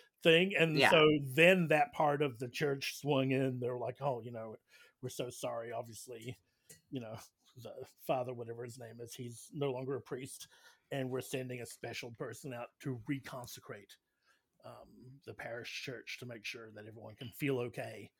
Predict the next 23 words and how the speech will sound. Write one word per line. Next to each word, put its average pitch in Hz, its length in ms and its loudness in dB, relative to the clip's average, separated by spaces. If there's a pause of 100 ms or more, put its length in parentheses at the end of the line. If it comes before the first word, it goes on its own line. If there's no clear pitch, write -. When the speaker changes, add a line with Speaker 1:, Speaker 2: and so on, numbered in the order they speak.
(540)
Speaker 1:
after 113 300 -6
this 110 260 -14 (720)
<laughs> - 400 0
evil 208 360 12 (460)
was 180 120 10 (100)
done 196 200 10
to 196 160 6
us." - 480 -2
<laughs> - 920 8 (920)
And, 330 460 10
and, 240 300 12
like, 208 260 12
the 185 120 10
porn 247 360 12
star 156 420 10
is 147 120 2
just 143 260 -2
freaking 143 300 0
loving 127 440 0
it. 107 140 -18 (120)
She's 143 260 -8
just - 360 -2
like, 196 240 6